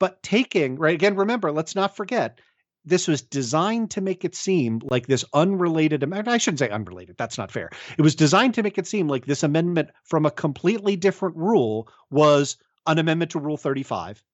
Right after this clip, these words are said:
It's not. The nineteen ninety-six amendment to Rule twenty-one is a,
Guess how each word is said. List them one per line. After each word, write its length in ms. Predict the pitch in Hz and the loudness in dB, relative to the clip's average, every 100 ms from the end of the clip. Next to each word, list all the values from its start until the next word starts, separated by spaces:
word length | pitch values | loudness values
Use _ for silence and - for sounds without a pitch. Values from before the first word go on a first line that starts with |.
| _ | _
It's 200 | 117 110 | -10 -10
not. 280 | 113 85 80 _ _ - - - _ _ _ _ _ _ | -8 -8 -10 _ _ -20 -20 -20 _ _ _ _ _ _
The 180 | 135 160 | 2 4
nineteen 320 | 185 202 220 | 6 4 2
ninety-six 420 | 202 196 175 190 | 2 0 -2 -2
amendment 360 | 190 185 196 185 | 0 0 0 0
to 80 | 180 | 0
Rule 220 | 165 190 | 2 0
twenty-one 800 | 185 190 170 175 262 156 156 180 - _ _ _ - | 0 0 0 2 2 0 -2 -4 -10 _ _ _ 0
is 200 | 190 175 | 4 4
a, 160 | 151 | 2